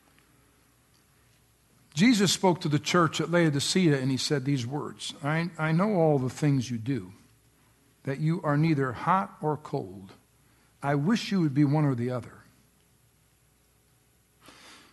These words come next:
Because you are like lukewarm water, neither cold or hot,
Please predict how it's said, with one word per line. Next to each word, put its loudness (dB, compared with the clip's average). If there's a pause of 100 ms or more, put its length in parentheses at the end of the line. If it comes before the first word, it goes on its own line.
(120)
Because 2
you 0
are 4
like 2
lukewarm 2
water, -2 (440)
neither 2
cold 0
or -4
hot, -4